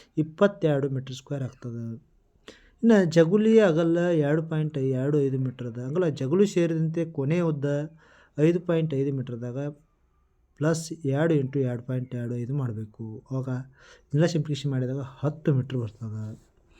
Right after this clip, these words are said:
ಇನ್ನು ಜಗುಲಿ ಸೇರಿದಂತೆ ಕೋಣೆಯ ಅಗಲ ಏನಾಗ್ತದೆ ಅಂದ್ರೆ ನಾಲ್ಕು ಮೀಟರ್ದಾಗ ಪ್ಲಸ್ ಎರಡು ಇಂಟು ಎರಡು ಪಾಯಿಂಟ್ ಐದು ಮೀಟರ್ ಮಾಡಬೇಕು.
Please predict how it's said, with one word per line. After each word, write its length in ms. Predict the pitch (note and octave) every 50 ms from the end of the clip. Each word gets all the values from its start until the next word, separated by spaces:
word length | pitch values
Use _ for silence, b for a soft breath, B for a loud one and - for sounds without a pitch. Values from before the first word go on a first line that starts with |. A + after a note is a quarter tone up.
| B B B B B -
ಇನ್ನು 160 | G3 G3 F#3
ಜಗುಲಿ 360 | D3 D#3 D#3 D3+ F#3 G3+ G#3+
ಸೇರಿದಂತೆ 600 | G#3 - G3 F#3 F3+ F#3 F3+ E3+ D#3+ E3 F3+ F3
ಕೋಣೆಯ 580 | E3+ E3+ - - C#3 C3+ C#3 D3+ F3 G3 G3 F3
ಅಗಲ 220 | D3+ C3+ D#3 D#3
ಏನಾಗ್ತದೆ 480 | D#3 D3 C#3+ C#3+ C3+ C3 C3+ - C3 C3
ಅಂದ್ರೆ 340 | C3 D3 D#3 D#3+ D#3 C3+
ನಾಲ್ಕು 320 | B2 B2 B2+ D3+ D#3+ D#3+ D#3
ಮೀಟರ್ದಾಗ 640 | D3 C3+ B2+ B2+ B2 A#2 B2 B2 B2 C3 C#3+ D3 D#3
ಪ್ಲಸ್ 640 | D#3 - _ _ - C#3 D3 D#3 D#3 - - -
ಎರಡು 320 | C3 C3 C3+ C#3+ D3+ D#3+
ಇಂಟು 420 | D#3 C3+ C3 B2+ - C3+ C3+ C3 C3
ಎರಡು 220 | B2+ B2 B2+ B2+
ಪಾಯಿಂಟ್ 320 | - - B2+ A#2+ A#2 - A#2+
ಐದು 160 | B2+ B2+ B2+
ಮೀಟರ್ 220 | B2+ B2 B2 A#2
ಮಾಡಬೇಕು. 560 | B2 A#2+ A#2 A#2 A#2 A#2 A#2 - C#3+ D3 D3+